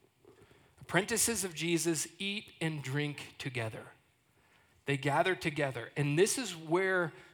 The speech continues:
it goes from a, a, a few people in a room, um, with Jesus at the Last Supper to becoming really a global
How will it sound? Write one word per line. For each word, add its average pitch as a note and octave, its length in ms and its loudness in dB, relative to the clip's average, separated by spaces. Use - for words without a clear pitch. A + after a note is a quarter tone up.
it E3+ 240 0
goes G3 320 2
from E3 220 0
a, B2+ 180 2
a, C#3+ 280 0
a C#3 60 -6
few A3 400 -4
people F3+ 600 0
in D#3+ 180 -2
a D3 100 0
room, F#3+ 640 2
um, C#3+ 440 0
with C#3+ 180 -4
Jesus F#3 640 -2
at C3+ 80 -12
the C3+ 80 -4
Last D#3+ 360 0
Supper C#3 460 0
to E3 100 -8
becoming E3 640 -2
really F#3 380 4
a D#3 120 -4
global D#3+ 880 0